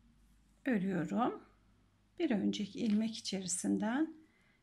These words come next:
geçiriyorum. Şimdi çıkardım bakınız. Tekrar bakın örüyorum. Kesme işlemimizi bu şekilde tamamlayalım. Evet, patiğimizin kesme işlemini tamamladım. Bu şekilde bir görünüm kazandı.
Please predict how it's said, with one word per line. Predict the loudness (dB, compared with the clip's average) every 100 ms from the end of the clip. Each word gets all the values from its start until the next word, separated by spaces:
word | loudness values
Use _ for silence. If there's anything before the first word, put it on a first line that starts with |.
| _ -4
geçiriyorum. | -4 -2 -6 -6 -10 -10
Şimdi | -6 -6 -6
çıkardım | -6 -2 0 -2 -4 -8
bakınız. | -6 -4 -2 -4 -8 -10
Tekrar | -6 -4 -4 -4 -6
bakın | -6 -8 0
örüyorum. | 0 2 0 -2 -2 -4 -14 _ _ _ _ _ _ _ _ _ _ -20 -20 _ _ _ _ _ _ _ _ _ _ _ _ _ _ _ _ _ _ _ _ _ -20 _ _ _ _ _ _
Kesme | -2 2 2 4
işlemimizi | 2 2 2 2 2 -2
bu | -2
şekilde | -2 0 -2 -4 -2
tamamlayalım. | 4 4 6 2 -2 -8 -14 _ _ _ _ -20 0 4
Evet, | 6 6 4
patiğimizin | 2 6 8 8 6 6 8 8
kesme | 6 2 6 6
işlemini | 6 4 4 4 2
tamamladım. | 6 10 10 10 4 4 2 4 2
Bu | 4
şekilde | 4 2 0 0 4 4 2
bir | 2 2
görünüm | 2 2 4 4 4 4 4
kazandı. | 4 4 4 4 4 4